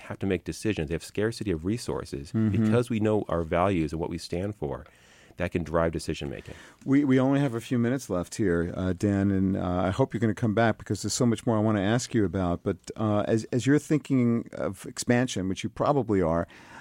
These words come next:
Speaker 2: uh, you're, you're gaining all this recognition and these well-deserved accolades. Uh, you know, how,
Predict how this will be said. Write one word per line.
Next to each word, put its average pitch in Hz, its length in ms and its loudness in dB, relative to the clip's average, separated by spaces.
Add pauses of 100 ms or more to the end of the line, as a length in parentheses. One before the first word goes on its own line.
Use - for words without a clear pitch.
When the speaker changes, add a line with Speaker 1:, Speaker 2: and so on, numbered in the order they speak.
(240)
Speaker 2:
uh, 101 340 0
you're, 104 280 0
you're 107 140 -2
gaining 123 380 2
all 110 160 2
this 95 200 -4
recognition 107 720 0
and 92 220 0
these 92 260 -2
well-deserved 107 560 2
accolades. 104 760 2 (560)
Uh, 101 400 2 (480)
you 170 160 -2
know, 113 240 2
how, 156 720 2